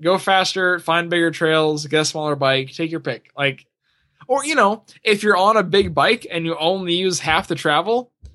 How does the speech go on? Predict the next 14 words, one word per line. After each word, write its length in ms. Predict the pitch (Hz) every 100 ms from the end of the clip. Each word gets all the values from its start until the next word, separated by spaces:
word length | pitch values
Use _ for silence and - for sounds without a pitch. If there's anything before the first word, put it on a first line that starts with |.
| _ _ _ -
nothing 140 | 269 262
to 60 |
be 120 | 262 269
ashamed 340 | - 269 247
of. 200 | 156 117
You're 140 | 143 160
just 340 | 170 - - -
very 380 | 139 180 202 185
well 180 | 190
prepared. 600 | 151 143 190 143 120 147 -
Like, 300 | 147 143 151
don't, 340 | 175 190 185 _ _ _ -
it, 160 | 196
it, 180 | 202 214